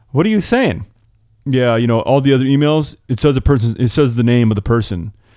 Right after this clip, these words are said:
Then we look at the I D, and then, you know, we let them in." I go, "All right." <laughs> So I don't know what's going on. I'm like, "This is what they sent me.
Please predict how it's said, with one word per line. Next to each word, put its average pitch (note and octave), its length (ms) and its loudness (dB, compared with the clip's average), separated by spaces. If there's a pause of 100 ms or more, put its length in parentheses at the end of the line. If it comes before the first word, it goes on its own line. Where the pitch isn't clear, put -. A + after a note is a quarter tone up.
(100)
Then A#2+ 120 0
we A#2 80 2
look B2 140 0
at A#2 80 -2
the A#2 100 2
I G#2+ 120 2
D, G#2 400 0 (480)
and A#2 120 0
then, A2 280 2
you A2 80 0
know, G#2 100 0
we G#2+ 80 -2
let G#2+ 140 -2
them G#2+ 120 0
in." G2 200 -4 (260)
I A2+ 60 -6
go, A2+ 260 -4 (160)
"All A#2+ 140 0
right." C3 360 -2 (440)
<laughs> - 340 -20
So C#3+ 600 0 (760)
I C3+ 160 0
don't G#3+ 160 2
know D#3+ 160 4
what's E3 160 2
going D#3+ 240 2
on. F#3+ 260 2
I'm D3+ 100 -2
like, C#3 200 -2
"This B2+ 300 -4
is - 80 0
what E3+ 160 0
they F#3 80 2
sent A#3+ 260 0
me. A2 220 -2